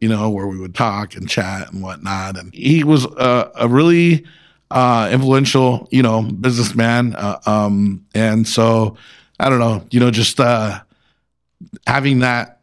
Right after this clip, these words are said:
that there. I mean, he's still alive. I, I just had lunch with him a, a couple of days ago, but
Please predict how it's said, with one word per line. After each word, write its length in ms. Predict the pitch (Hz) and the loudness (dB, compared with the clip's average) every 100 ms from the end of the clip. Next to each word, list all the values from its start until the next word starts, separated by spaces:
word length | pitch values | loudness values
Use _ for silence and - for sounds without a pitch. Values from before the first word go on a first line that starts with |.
| - | -8
that 260 | 113 123 107 | 0 0 2
there. 140 | 120 | 2
I 60 | 131 | 4
mean, 120 | 151 | 4
he's 160 | 170 147 | 2 2
still 180 | 196 | 2
alive. 400 | 143 123 143 120 | 4 2 2 0
I, 220 | 113 110 113 | -2 -2 -4
I 60 | |
just 200 | 107 113 | -2 -2
had 160 | 127 104 | 0 0
lunch 240 | 107 113 | -2 -2
with 80 | 104 | -2
him 100 | 101 | -4
a, 100 | 98 | -4
a 120 | 80 | -6
couple 200 | - 110 | -6 -4
of 40 | 98 | -2
days 180 | 107 | -4
ago, 200 | 101 95 | -4 -10
but 220 | 95 101 | -10 -10